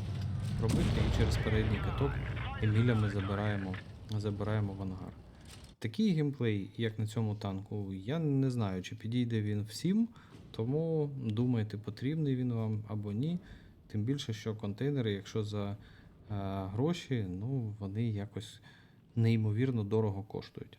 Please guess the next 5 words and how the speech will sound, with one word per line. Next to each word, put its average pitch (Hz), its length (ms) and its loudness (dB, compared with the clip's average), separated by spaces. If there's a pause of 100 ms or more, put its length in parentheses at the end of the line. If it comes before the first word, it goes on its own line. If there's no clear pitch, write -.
(120)
Голду 135 520 2
витрачати 131 640 -2
на 107 360 2 (440)
преміум 117 460 2
танк 143 400 -4